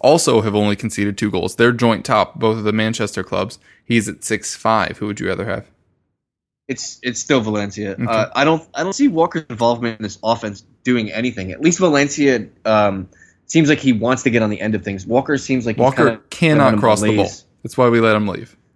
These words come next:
Speaker 2: Yeah. Yeah. He's, he's like in a malaise on the wing. Like he, he, he knows where he wants to do it, but he just can't do it.
Speaker 1: Mm-hmm.
Speaker 2: Um, Valencia, you know, he, he got a goal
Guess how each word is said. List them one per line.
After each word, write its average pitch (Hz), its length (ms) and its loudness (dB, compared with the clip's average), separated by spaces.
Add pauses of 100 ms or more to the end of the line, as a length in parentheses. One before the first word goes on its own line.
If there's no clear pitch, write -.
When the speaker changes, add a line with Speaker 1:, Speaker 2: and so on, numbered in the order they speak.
Speaker 2:
Yeah. 185 180 2 (680)
Yeah. 131 200 0
He's, 127 220 2
he's 139 320 2
like 151 140 2
in 156 80 2
a - 20 2
malaise 123 540 2
on 107 80 -2
the 101 80 -4
wing. 110 260 -2
Like 98 140 -8 (100)
he, 156 160 2
he, 147 320 0 (160)
he 160 160 0
knows 185 220 6
where 180 100 6
he 151 60 6
wants 147 260 0
to 135 60 -6
do 127 260 0
it, 104 60 -6
but 104 100 -12
he 101 80 -10
just 104 160 -14
can't 107 240 -4
do 110 140 -4
it. - 100 -12 (140)
Speaker 1:
Mm-hmm. 127 280 0
Speaker 2:
Um, 98 280 0
Valencia, 131 340 0
you 110 160 -6
know, 113 100 -4
he, 120 320 -8
he 127 160 -2
got 123 140 4
a 104 40 -2
goal 117 420 -2